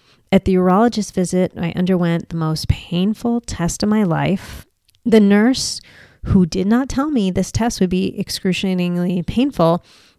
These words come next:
inserted a catheter into my bladder without anesthesia. And by the way, male patients receive anesthesia.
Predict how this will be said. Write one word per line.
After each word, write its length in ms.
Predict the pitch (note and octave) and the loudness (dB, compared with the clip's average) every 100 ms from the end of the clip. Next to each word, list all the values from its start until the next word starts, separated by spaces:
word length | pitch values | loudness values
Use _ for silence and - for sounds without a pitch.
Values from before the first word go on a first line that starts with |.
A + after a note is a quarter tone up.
| _ | _
inserted 500 | F#3 E3+ G3+ F#3+ F#3+ | 0 0 0 2 2
a 80 | F#3+ | 0
catheter 720 | - - F#3+ G3+ G3+ F3+ F3+ | -4 -4 -2 -2 -2 0 -2
into 320 | - F#3 E3+ | 0 -2 -2
my 160 | F3 D#3+ | -4 -6
bladder 560 | E3 E3 F3+ E3+ D3 - | -4 -2 -2 -2 -6 -8
without 720 | - F3 E3+ _ F3+ D#3 E3+ - _ | -2 -2 -2 _ -4 -2 -4 -8 _
anesthesia. 920 | F3 E3 D#3 - - D#3+ E3 C#3+ - E3 _ _ _ - - - _ _ - | -4 -2 -4 -6 -6 -6 -4 -8 -10 -16 _ _ _ -20 -20 -20 _ _ -4
And 140 | E3+ | -2
by 160 | D#3 F#3 | 0 -2
the 120 | G3+ | -2
way, 520 | A#3 A#3+ G3+ F#3 F#3 _ | 0 2 0 -2 -4 _
male 360 | G3 E3 E3 F3+ | -2 2 4 2
patients 760 | - G#3+ G#3+ - F3 E3 - | 2 0 -2 -2 -4 -4 -6
receive 500 | F3+ E3+ - F#3 E3+ | -4 -4 -2 -2 -2
anesthesia. 800 | - E3 D#3 - F#3+ F3+ E3 C3 | -2 -4 -4 -4 -2 -2 -2 -6